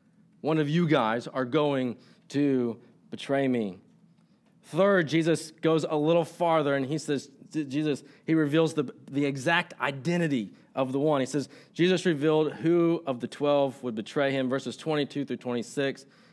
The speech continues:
he says this, "The disciples looked at one another, uncertain of whom he spoke.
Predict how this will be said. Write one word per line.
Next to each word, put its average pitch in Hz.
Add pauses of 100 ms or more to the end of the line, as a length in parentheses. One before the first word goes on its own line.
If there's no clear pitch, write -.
(120)
he 120
says 110
this, 110
"The 113
disciples 123
looked 131
at 107
one 120
another, 117 (560)
uncertain 127
of 107
whom 120
he 104
spoke. 110